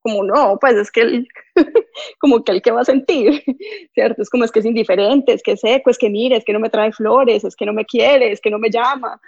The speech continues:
¿cierto? Como si todo eso representara que no tiene emociones, pero claramente la, los hombres también sienten, son seres humanos igual que nosotras,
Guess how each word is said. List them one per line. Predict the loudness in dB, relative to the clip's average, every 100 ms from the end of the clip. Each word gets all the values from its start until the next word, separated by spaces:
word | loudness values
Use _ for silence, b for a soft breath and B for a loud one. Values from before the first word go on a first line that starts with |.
| b _
¿cierto? | 0 0 -2 _ _ _
Como | -2 -2
si | -6 -2
todo | 0 2 2
eso | 0 -2
representara | -4 -6 -6 -8 -8 -8 -8 -8
que | -8
no | -8 -8
tiene | -4 -4 -4
emociones, | -6 -10 -6 -6 -6 -14 -18 _ _ _
pero | -2 0 -4 _ _ _
claramente | -10 -6 -4 -4 -2 -2 0
la, | 0 0
los | -2 -4
hombres | -4 -6 -6
también | -4 -2 -4 -8
sienten, | -8 0 2 2 -4 -4 -10 _ _ _ _ _ _
son | -4 -2 0
seres | 2 4 2
humanos | 0 -2 -2 -2 -2
igual | -2 -4 -6
que | -6
nosotras, | -4 -2 -2 -4 -6 -8 -20